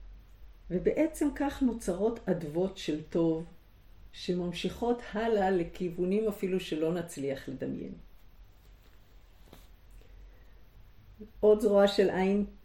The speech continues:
טובה זה עין טובה לאנשים שקופים. לראות את האנשים השקופים, את השומר בכניסה לקניון, את החדרנית במלון, הקופאית בסופר,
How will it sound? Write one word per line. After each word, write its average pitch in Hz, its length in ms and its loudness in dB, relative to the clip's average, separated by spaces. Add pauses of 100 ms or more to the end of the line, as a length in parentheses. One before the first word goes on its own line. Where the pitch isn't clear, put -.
(380)
טובה 202 420 2
זה 175 300 2
עין 226 260 4
טובה 190 280 4
לאנשים 160 500 0
שקופים. - 560 -12 (680)
לראות 247 400 2
את 262 140 -2
האנשים 147 460 -2
השקופים, - 560 -12 (160)
את 202 120 -2
השומר 156 500 -2
בכניסה 190 520 0
לקניון, 151 680 -2 (460)
את 196 120 0
החדרנית 160 640 2
במלון, 180 720 4 (100)
הקופאית 196 720 -2
בסופר, 185 720 -2